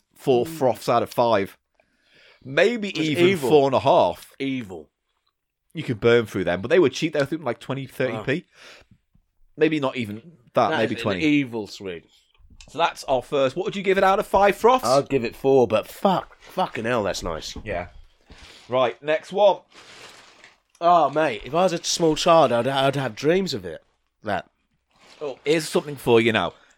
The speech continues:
Speaker 1: Say what you see.
Speaker 2: Chupa Chups, we're sticking with Chupa Chups.
Speaker 1: Just for this one more thing.
Speaker 2: And these are Airheads. Now, these I've seen before.
Speaker 1: Oh, have you? 'Cause
Speaker 2: Yeah,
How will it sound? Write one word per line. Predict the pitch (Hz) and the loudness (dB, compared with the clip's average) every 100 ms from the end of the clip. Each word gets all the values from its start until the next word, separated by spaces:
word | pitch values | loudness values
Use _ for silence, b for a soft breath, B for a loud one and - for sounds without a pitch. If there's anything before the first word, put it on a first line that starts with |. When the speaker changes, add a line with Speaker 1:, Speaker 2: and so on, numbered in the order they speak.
| b | b
Speaker 1:
Say | - - 107 | -8 -4 -2
what | 110 135 160 | 2 0 0
you | 208 | -4
see. | - 330 339 240 104 - - - - - | -2 -2 0 0 -4 -10 -20 -20 -20 -16
Speaker 2:
Chupa | - 247 294 | 0 0 2
Chups, | - 185 185 | 4 4 4
we're | 190 | 2
sticking | 185 - 247 | 2 2 4
with | 254 202 | 4 4
Chupa | 247 240 | 4 2
Chups. | 214 151 135 - | 2 2 2 2
Speaker 1:
Just | 220 - | 0 2
for | 226 | 0
this | 240 233 | 0 0
one | 220 233 | 4 4
more | 233 233 | 4 2
thing. | 226 196 147 185 _ _ _ - | 2 0 -2 -8 _ _ _ -8
Speaker 2:
And | 185 | -4
these | 214 214 | -2 -2
are | 214 | -2
Airheads. | 208 233 214 156 110 | -2 -2 -2 -4 0
Now, | 165 175 | 2 4
these | 170 226 180 | 6 6 4
I've | 165 | 2
seen | - 143 | 2 0
before. | 135 151 143 | 0 4 6
Speaker 1:
Oh, | 135 | 6
have | 147 131 | 4 2
you? | 104 73 | -2 -4
'Cause | |
Speaker 2:
Yeah, | 170 175 | 0 2